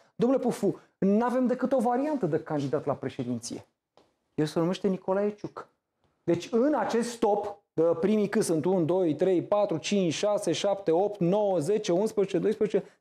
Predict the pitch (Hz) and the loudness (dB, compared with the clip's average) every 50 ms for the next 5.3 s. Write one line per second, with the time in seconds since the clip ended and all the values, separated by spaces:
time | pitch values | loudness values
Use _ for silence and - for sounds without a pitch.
0 | _ - - 208 262 262 - - - 180 156 175 170 170 - 160 - - 175 165 | _ -2 0 2 2 2 2 0 0 0 2 2 0 0 0 -2 0 2 2 2
1 | 151 147 165 151 - - 202 240 247 240 - - 170 170 208 - - - _ _ | 2 0 -2 -4 -2 0 0 0 0 0 -2 0 0 0 0 0 -4 -10 _ _
2 | _ _ - 165 165 131 208 269 277 262 240 202 - - 220 233 254 226 - 202 | _ _ 0 0 2 2 2 2 2 2 0 0 0 0 0 2 2 2 0 0
3 | 175 170 151 190 175 - 180 170 151 151 170 - - 247 240 247 - _ _ - | 0 0 0 0 0 0 2 2 2 2 0 0 0 0 0 0 -4 _ _ -12
4 | - - - 269 302 330 330 294 302 269 247 240 240 247 208 208 226 220 247 277 | -8 -4 -2 0 2 2 2 2 2 2 2 2 2 2 2 2 2 0 0 0
5 | 269 - 143 - - - | 0 0 -2 -4 -6 -12